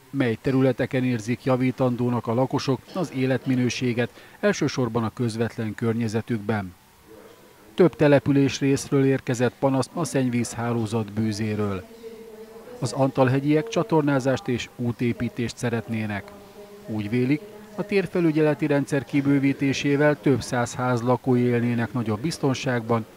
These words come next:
és a telepítéshez pénzzel is hozzájárulnának. Elhangzott,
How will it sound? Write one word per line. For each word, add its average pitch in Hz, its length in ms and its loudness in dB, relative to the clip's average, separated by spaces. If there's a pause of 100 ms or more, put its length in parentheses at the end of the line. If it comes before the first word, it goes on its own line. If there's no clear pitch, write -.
(380)
és 147 120 -4
a 123 60 -4
telepítéshez 139 1000 -2
pénzzel 117 360 0
is 110 140 -2
hozzájárulnának. 107 1120 -4 (720)
Elhangzott, 156 600 2